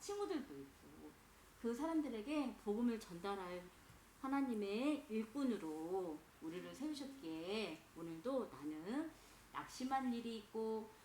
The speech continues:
포기가 하고 싶어도 하나님이 하지 말라고 했어요. 그래서 왜요? 나를 부르신 이유를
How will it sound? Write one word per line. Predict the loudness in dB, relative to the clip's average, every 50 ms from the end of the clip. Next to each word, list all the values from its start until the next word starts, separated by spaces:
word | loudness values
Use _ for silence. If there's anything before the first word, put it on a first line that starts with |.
| -20 -18
포기가 | -8 -6 -2 0 2 2 2 4 4 2
하고 | 4 4 4
싶어도 | 2 0 0 6 6 8 10 10 10 8 8 4 -4 -12 -16 -20 -20 -20 -20 -20 -4 2
하나님이 | 6 8 8 8 6 6 2
하지 | -2 -4 -6 -6
말라고 | -12 -14 -14 -14 -14
했어요. | -16 -16 -16 -18 -18 -20 -20 -20 -20 -20 -20 -20 -20 -20 -20 -20 -20 -20 -20 -8 -2
그래서 | 0 0 4 6 6 6 6 4 2 -4 -12 -18 -10 -2
왜요? | 0 2 4 6 6 6
나를 | 8 8 8 8 6 4 2
부르신 | 0 0 0 0 0 0 -2 -2 0
이유를 | 2 2 2 2 2 0 -2